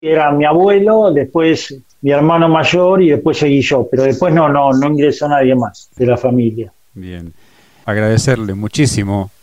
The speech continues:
Speaker 2: por estos minutos, por contarnos su historia. Lo que quiera agregar como un mensaje, como un pensamiento en voz alta, el micrófono a disposición, Eduardo.
Speaker 1: ¿Qué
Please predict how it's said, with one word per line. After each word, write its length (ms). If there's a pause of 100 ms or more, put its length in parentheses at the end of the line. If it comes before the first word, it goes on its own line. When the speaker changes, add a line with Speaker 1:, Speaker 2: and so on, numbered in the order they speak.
(140)
Speaker 2:
por 180
estos 260
minutos, 520
por 180
contarnos 760
su 160
historia. 580 (520)
Lo 140
que 140
quiera 220
agregar 580 (260)
como 240
un 100
mensaje, 800
como 260
un 140
pensamiento 640
en 80
voz 220
alta, 320
el 80
micrófono 420
a 60
disposición, 520
Eduardo. 440 (1800)
Speaker 1:
¿Qué 80